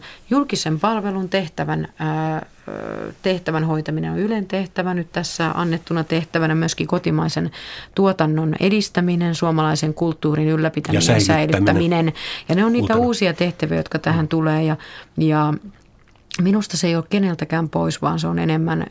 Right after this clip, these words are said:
Speaker 1: ää, yksi perustila ja on monenlaisia muita tapoja tukea sit myöskin muita.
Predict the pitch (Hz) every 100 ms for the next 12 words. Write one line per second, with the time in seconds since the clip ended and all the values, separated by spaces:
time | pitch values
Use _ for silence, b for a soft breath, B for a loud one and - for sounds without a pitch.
0 | - 175 175 170 - 185 - 160 185 180
1 | - 156 160 151 B B B 151 170 214
2 | 202 165 156 - 151 147 151 156 151 -
3 | 156 160 151 - 156 156 151 - - 165
4 | 156 - 151 156 156 151